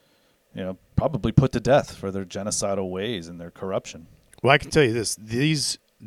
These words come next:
Speaker 2: documents are C I A documents that stated that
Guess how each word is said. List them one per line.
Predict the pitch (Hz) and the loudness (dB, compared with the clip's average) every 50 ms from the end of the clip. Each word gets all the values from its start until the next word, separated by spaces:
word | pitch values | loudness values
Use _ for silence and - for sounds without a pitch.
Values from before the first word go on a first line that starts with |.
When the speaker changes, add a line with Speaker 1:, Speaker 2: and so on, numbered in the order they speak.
| 107 - _ | -20 -6 _
Speaker 2:
documents | - 127 123 127 - - 113 107 98 92 - - | 2 2 2 2 0 0 -2 0 -2 -2 -4 -6
are | - - 107 107 98 95 | -6 -2 -2 -2 0 0
C | - - - 139 131 123 | -2 -2 0 0 2 2
I | 113 107 | 2 2
A | 107 107 101 95 | 0 0 -2 -2
documents | 90 98 98 98 - - 90 82 78 - - - - | -2 -2 -4 -4 -6 -6 -10 -10 -8 -8 -10 -10 -10
that | 110 107 101 95 90 - - | -8 -6 -6 -6 -6 -6 -6
stated | - - - - 110 107 95 92 90 82 | -6 -4 -2 -2 -2 -2 -2 -4 -8 -6
that | - 90 - | -8 -8 -8